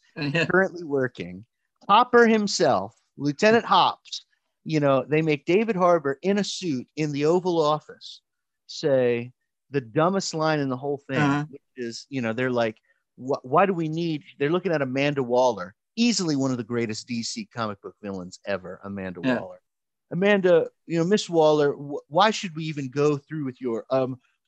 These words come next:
Speaker 2: Suicide Squad project, is it?" And David Harbour's like, David Harbour's like, Picture this, Superman flies down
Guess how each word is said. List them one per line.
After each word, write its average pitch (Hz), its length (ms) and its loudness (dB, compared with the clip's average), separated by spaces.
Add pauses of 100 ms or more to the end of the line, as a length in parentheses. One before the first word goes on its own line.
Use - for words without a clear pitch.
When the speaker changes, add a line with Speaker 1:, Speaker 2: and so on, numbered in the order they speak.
(240)
Speaker 2:
Suicide 180 560 2
Squad 180 460 2
project, 180 580 0
is 185 160 -4
it?" 185 140 -4 (240)
And 160 120 -2
David 180 300 4
Harbour's 165 460 2
like, 156 180 0
David 175 220 -2
Harbour's 170 340 -2
like, 165 140 -2 (440)
Picture 240 460 -2
this, 160 640 0 (680)
Superman 160 720 0 (840)
flies 262 500 6
down 196 580 2